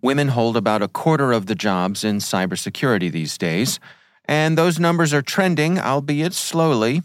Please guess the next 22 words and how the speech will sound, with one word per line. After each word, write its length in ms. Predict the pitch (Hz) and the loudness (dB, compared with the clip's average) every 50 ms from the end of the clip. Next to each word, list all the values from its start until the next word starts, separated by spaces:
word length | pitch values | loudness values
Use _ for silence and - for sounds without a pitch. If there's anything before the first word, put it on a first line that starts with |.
| _ _ | _ _
in 140 | - 131 139 | -8 -4 -2
the 100 | 156 160 | -2 0
right 220 | 139 113 117 120 | 2 0 0 -2
direction. 580 | - 175 190 220 208 - - - 120 87 - - _ _ _ _ _ _ _ _ _ _ | -2 0 2 2 0 0 -2 -4 -4 -4 -6 -8 _ _ _ _ _ _ _ _ _ _
Along 360 | 90 92 101 104 107 110 104 | -6 -2 0 0 0 0 -2
with 160 | 95 87 - | -2 -2 -2
that, 440 | 147 143 120 92 101 123 131 - - | -2 -2 0 0 -2 -2 -4 -6 -10
more 220 | - 104 110 120 123 | -8 -4 -2 -2 -2
women 320 | 110 107 104 110 113 117 | 0 0 -2 0 0 -2
are 60 | 117 | -2
being 280 | 104 98 101 104 107 110 | 0 0 -2 0 -2 -4
promoted 520 | - - 139 117 110 104 95 101 104 101 | -2 -2 0 2 2 2 2 0 -2 -2
to 100 | - 117 | -4 -2
the 140 | 98 92 87 | -2 -2 -2
C-suite 600 | - - - 202 190 156 - 107 98 95 131 123 - - - - _ _ _ _ | -2 0 0 0 0 0 0 2 2 2 0 -2 -6 -20 -20 -20 _ _ _ _
and 240 | - 101 107 117 117 | -4 -2 -2 -2 0
to 100 | - 131 | 0 0
leadership 440 | 117 127 135 123 131 - - 120 - | 2 2 2 0 0 0 -2 -4 -2
positions 600 | - 117 104 139 156 - - 113 113 123 101 110 | -2 -2 0 0 0 0 0 0 0 0 0 0
in 100 | 113 117 | 0 2
their 180 | 120 127 131 127 | 2 2 2 2
organizations. 1000 | 110 101 107 110 127 135 143 - 202 190 160 - 120 98 80 - - - - | 2 2 0 0 -2 -4 0 0 2 2 2 0 -2 -4 -4 -4 -8 -10 -10